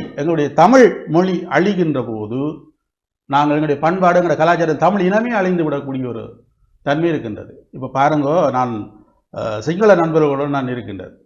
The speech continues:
அவர்கள் யாரா இருந்தாலும் யாருமே ஆங்கில மொழியில கையெழுத்து வைக்க மாட்டார்கள். தமிழ்நாட்டில் இருக்கின்றார்கள், அவர்கள் எல்லாருமே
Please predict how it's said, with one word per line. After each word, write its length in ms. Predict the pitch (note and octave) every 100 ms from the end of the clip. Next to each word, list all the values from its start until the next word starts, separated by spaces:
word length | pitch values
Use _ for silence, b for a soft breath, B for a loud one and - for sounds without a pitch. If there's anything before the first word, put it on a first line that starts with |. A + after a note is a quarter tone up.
| -
அவர்கள் 360 | B2 D#3+ E3 B2+
யாரா 320 | B2+ D#3 F#3+
இருந்தாலும் 400 | E3 D3 C#3+ F3+
யாருமே 420 | C3+ C3+ D#3+ E3 E3+
ஆங்கில 340 | C3 C#3+ D#3+ C3+
மொழியில 400 | C3 A#2 A#2+ C#3
கையெழுத்து 420 | C#3 B2+ C3+ A#2
வைக்க 140 | A2 G#2
மாட்டார்கள். 460 | G2+ G2+ - - _ _ _ _ _ _ _ _ _ C#3+
தமிழ்நாட்டில் 560 | D#3+ A3 G#3+ F#3+ F3+
இருக்கின்றார்கள், 520 | D#3+ D3+ B2+ G#2+ G2+
அவர்கள் 260 | C#3 F3 D3+
எல்லாருமே 380 | F3 G3+ G3